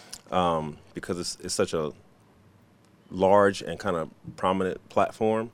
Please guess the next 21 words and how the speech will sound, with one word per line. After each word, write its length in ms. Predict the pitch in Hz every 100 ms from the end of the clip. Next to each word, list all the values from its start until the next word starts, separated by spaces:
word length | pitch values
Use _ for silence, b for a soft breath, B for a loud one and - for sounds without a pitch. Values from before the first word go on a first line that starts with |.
| b b b b
Um, 420 | 82 80 76 76 71 _ _ _ -
we 80 | 95
wanna 180 | 98 95
make 140 | 90
sure 260 | - - 92
that 140 | 82
people 220 | - 117
who 120 | 107 101
are 80 |
going 280 | 85 90 90
up 160 | 95 98
there 340 | 110 113 117 - b b b b b _ _ _ -
are 80 | -
first 360 | - 139 - - -
talented, 640 | - 104 92 85 85 82 - - _
but 80 | 92
also 260 | 92 98 92
have 160 | 90
a 60 | 85
relationship 580 | 85 87 85 - 90 80
with, 220 | 87 78